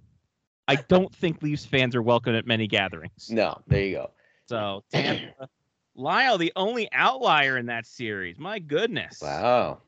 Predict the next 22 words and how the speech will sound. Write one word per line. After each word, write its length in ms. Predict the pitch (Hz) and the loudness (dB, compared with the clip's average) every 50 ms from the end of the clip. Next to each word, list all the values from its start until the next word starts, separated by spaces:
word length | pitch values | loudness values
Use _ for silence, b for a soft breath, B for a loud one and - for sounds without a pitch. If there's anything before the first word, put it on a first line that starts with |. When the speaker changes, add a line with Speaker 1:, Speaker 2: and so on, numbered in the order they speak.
| _ _ _ _ _ _ _ _ _ | _ _ _ _ _ _ _ _ _
Speaker 1:
Look 120 | - - | -18 -16
at 120 | 110 87 - 131 | -12 -10 -8 -6
you 160 | 127 147 175 - - | -6 -6 -6 -8 -8
go. 300 | 95 87 85 90 87 - _ _ _ _ _ _ _ _ _ _ _ _ _ | -12 -12 -12 -16 -18 -20 _ _ _ _ _ _ _ _ _ _ _ _ _
You 100 | - 92 | -14 -12
hungry. 560 | 87 - 110 135 147 135 110 95 82 80 76 - _ _ _ _ _ _ _ _ _ _ _ | -8 -6 -4 -2 -2 -4 -4 -8 -10 -14 -20 -20 _ _ _ _ _ _ _ _ _ _ _
All 80 | - 139 | 2 4
right, 80 | 151 143 | 4 4
let's 140 | 147 143 - | 4 0 0
start 300 | - - 170 170 160 - - | 4 6 6 6 6 4 2
in, 320 | 151 151 147 151 143 135 | 2 2 2 2 2 2
uh, 220 | 143 139 127 139 131 - _ _ _ _ | 2 2 2 -2 -6 -10 _ _ _ _
Speaker 2:
<laughs> 1000 | - - - 117 - - - _ _ - - - - 330 - - - - - - | -18 -14 -12 -12 -12 -14 -18 _ _ -20 -16 -12 -12 -12 -12 -10 -10 -10 -10 -10
Speaker 1:
start 280 | - - - 156 147 127 | -10 -4 -2 0 0 -2
in 60 | 127 | 0
Colorado 640 | - 135 131 127 127 120 120 120 117 117 117 107 | 2 4 6 6 6 6 6 6 6 6 6 4
in 60 | 104 104 | 2 0
the 60 | 104 | 0
Western 360 | 101 107 113 - - - 107 104 | 2 2 2 0 0 -4 -8 -6
Conference. 460 | - 104 101 101 101 - 98 101 - | -2 -2 -2 -2 -2 -4 -8 -10 -8
And 120 | 104 110 | -2 0
Lyle, 280 | 120 123 123 120 113 | 4 4 6 4 4